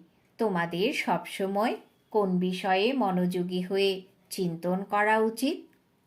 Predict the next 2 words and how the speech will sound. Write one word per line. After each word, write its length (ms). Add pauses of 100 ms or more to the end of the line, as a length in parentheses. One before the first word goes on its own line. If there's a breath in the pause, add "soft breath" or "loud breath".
(340)
উত্তর, 460 (520 soft breath)
সবসময় 840